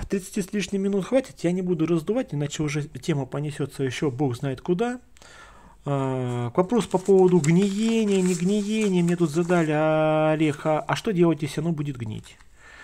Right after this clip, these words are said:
А, я скажу так. Любая сделанная рана свыше пяти сантиметров, если вы даже срежете на кольцо, без, э, осмотра и поддержки обработки,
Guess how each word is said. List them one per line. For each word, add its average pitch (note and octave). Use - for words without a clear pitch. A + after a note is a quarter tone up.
А, C3
я D#3+
скажу F#3+
так. E3
Любая E3+
сделанная C#3+
рана C#3+
свыше -
пяти -
сантиметров, C#3+
если D#3+
вы D3
даже C3+
срежете B2+
на C#3
кольцо, D3+
без, B2+
э, B2+
осмотра D#3
и A2+
поддержки C#3+
обработки, A#2+